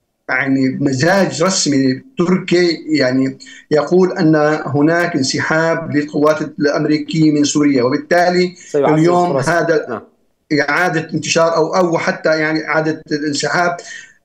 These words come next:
Speaker 1: هذا يعني أعتقد أنه سيلقي بظ-، بظلاله على مؤتمر أستانا،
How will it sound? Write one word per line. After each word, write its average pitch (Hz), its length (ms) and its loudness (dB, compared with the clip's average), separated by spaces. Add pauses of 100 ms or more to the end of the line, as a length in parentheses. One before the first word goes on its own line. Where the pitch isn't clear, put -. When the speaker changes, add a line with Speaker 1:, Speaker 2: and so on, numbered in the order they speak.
(140)
Speaker 1:
هذا 180 580 2
يعني 147 500 0 (140)
أعتقد 165 380 -4
أنه 156 140 0
سيلقي 156 560 2
بظ-، 156 340 2
بظلاله 160 600 2
على 151 240 0
مؤتمر 151 400 -4
أستانا، 143 480 -2